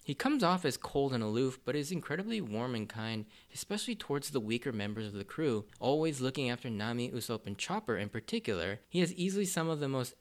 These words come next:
epic fights and paneling in the series, especially when you watch him or read him in the manga. Like, seeing his two-page spreads of his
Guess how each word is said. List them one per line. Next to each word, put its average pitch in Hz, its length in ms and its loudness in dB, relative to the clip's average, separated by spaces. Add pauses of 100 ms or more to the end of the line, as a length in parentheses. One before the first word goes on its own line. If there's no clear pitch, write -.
epic 151 320 -2
fights - 500 -2 (140)
and 110 240 -4
paneling 151 720 2
in 98 100 -2
the 95 100 -4
series, 95 460 0 (260)
especially 160 640 0
when 120 200 -2
you 117 140 -2
watch 110 320 -2
him 113 240 -6
or 117 120 0
read 120 260 0
him 113 160 -2
in 107 140 -4
the 98 80 -4
manga. 95 600 0 (100)
Like, 113 180 -4
seeing 156 340 2
his 131 280 2
two-page 139 500 0
spreads 110 460 0
of 107 140 -6
his 113 320 -2